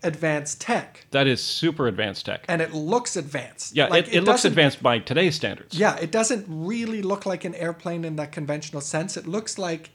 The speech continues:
Speaker 1: a giant boomerang.
Speaker 2: Yeah, it looks, exactly. It looks like a giant boomerang, like if a boomerang and a bat had a baby.
Speaker 1: Yes.
Speaker 2: It would be the H O two two nine.
Speaker 1: Yeah.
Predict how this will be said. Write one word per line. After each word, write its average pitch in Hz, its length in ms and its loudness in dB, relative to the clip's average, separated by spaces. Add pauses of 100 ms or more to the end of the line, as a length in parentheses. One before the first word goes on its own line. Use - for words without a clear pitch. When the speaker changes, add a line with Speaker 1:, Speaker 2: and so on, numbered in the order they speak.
Speaker 1:
a 151 320 -4 (160)
giant 151 560 -6
boomerang. 147 380 -4 (240)
Speaker 2:
Yeah, 202 220 4
it 147 80 4
looks, 156 280 0
exactly. 196 460 4
It 107 80 2
looks 135 160 2
like 156 100 4
a 135 80 6
giant 156 320 2
boomerang, 156 340 6
like 123 200 4
if 113 100 2
a 113 60 2
boomerang 151 520 4
and 131 160 2
a 107 60 2
bat 123 300 4
had 123 120 0
a 117 60 4
baby. 101 540 0
Speaker 1:
Yes. - 440 -6
Speaker 2:
It 143 100 0
would 117 120 2
be 120 120 4
the 113 200 0
H 135 220 2
O 120 80 4
two 107 180 -2
two 110 120 -4
nine. 104 240 -6 (100)
Speaker 1:
Yeah. 220 220 0